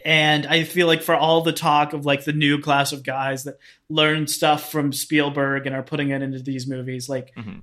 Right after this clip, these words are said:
Speaker 1: Krasinski in this movie does it better than I've seen anyone else do it.
Speaker 2: Damn.
Speaker 1: Like, the Spielberg influence.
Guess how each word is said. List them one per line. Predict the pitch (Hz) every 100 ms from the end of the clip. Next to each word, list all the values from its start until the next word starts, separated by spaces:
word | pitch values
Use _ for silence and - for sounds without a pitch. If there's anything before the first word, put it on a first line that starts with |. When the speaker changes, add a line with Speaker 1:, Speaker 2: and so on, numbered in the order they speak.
| -
Speaker 1:
Krasinski | 185 165 185 196 214 180
in | 160
this | 156 156
movie | 165 143 135
does | 135 147 143
it | 143 - -
better | 147 135 131 127
than | 131 131
I've | 131 -
seen | 139 135
anyone | 113 113 -
else | - - -
do | -
it. | - - _ _
Speaker 2:
Damn. | - - _
Speaker 1:
Like, | 147 135 123 - _
the | 156
Spielberg | - 160 147 143 135
influence. | 131 139 131 131